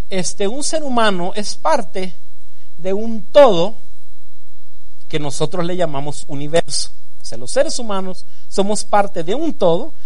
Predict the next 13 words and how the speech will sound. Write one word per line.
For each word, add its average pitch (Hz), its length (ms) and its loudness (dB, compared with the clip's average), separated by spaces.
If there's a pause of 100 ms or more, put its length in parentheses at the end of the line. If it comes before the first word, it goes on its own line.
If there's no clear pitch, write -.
(160)
que 160 120 0
nosotros 151 420 -2
le 147 160 -2
llamamos 131 460 -2
universo. 127 640 0 (440)
Y 123 80 0
entonces 135 540 -2
Albert 147 320 0
Einstein 202 300 0
dice, 143 240 0 (460)
una 190 360 0 (180)
parte 240 380 0
limitada 180 800 0